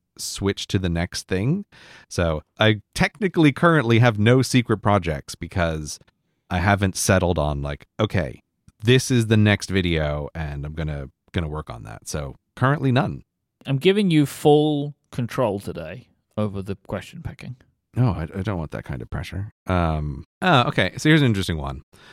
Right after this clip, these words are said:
Speaker 1: This is from Lewis. "What was the last thing you have learned from zero?" So,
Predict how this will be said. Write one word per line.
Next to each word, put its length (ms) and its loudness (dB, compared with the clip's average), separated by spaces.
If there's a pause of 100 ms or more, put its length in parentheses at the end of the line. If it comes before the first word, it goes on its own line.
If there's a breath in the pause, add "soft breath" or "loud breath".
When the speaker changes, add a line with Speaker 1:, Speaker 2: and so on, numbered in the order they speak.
(360 loud breath)
Speaker 1:
This 120 -2
is 60 2
from 240 2
Lewis. 500 2 (200)
"What 120 2
was 180 4
the 100 0
last 520 0
thing 280 -2
you 140 -2
have 200 -2
learned 640 2
from 340 0
zero?" 520 -4 (1160)
So, 360 -4